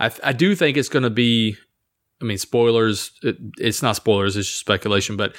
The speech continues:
I do think that the, the Joker is gonna be, like, just Harley Quinn's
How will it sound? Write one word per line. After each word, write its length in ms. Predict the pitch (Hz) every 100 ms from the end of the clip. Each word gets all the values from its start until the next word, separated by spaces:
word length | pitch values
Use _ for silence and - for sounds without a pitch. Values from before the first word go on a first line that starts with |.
| - -
I 80 | 120
do 200 | 156 202
think 240 | 175 147
that 220 | 123 123
the, 100 | 120 - -
the 120 | -
Joker 340 | 120 147 143 123
is 80 | 104
gonna 220 | 120 107
be, 160 | 110
like, 320 | 110 104 98 - 120 -
just 280 | - 117
Harley 260 | - 127 113
Quinn's 540 | - 117 107 101 -